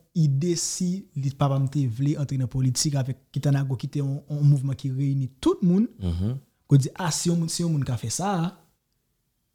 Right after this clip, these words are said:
Speaker 1: li siman gen yon anbisyon politik.
Speaker 2: Ouais. Ou
Speaker 1: Or
Speaker 2: bien, si le ka réuni autant de monde,
Speaker 1: Mhm.
Speaker 2: si la, l'élection l'a vraiment
Speaker 1: Mhm.
Speaker 2: drainé en pile monde.
Speaker 1: En pile monde. Donc, c'est, c'est peut-être ça, ça qui vient arriver. Yo, yo mette l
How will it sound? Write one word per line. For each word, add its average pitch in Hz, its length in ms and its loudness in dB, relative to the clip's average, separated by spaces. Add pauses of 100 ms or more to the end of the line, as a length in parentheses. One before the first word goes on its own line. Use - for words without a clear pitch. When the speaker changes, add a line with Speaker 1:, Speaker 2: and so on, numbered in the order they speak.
(340)
Speaker 1:
li 139 160 6
siman 143 540 2
gen 131 140 2
yon 147 180 -2
anbisyon 131 340 2
politik. 131 480 -2
Speaker 2:
Ouais. 85 300 2 (120)
Ou - 100 2
Speaker 1:
Or - 60 6
Speaker 2:
bien, 101 120 8
si - 420 0
le 123 80 6
ka 120 160 6
réuni 101 600 6
autant 92 320 2
de 90 100 4
monde, 101 260 6
Speaker 1:
Mhm. 208 60 4
Speaker 2:
si 233 100 0
la, 95 160 4
l'élection 92 600 4
l'a 90 120 4
vraiment 90 440 2
Speaker 1:
Mhm. 87 80 4
Speaker 2:
drainé 85 380 4
en 78 80 0
pile 87 260 0
monde. 87 280 2
Speaker 1:
En 80 100 0
pile 143 200 0
monde. 165 240 2 (480)
Donc, 160 240 4
c'est, 151 300 -2
c'est - 160 -4
peut-être 143 280 -6
ça, 156 220 -2
ça 139 160 -4
qui 131 160 0
vient 139 100 4
arriver. 147 500 0 (220)
Yo, 135 240 2
yo 131 140 6
mette 131 260 2
l 151 340 2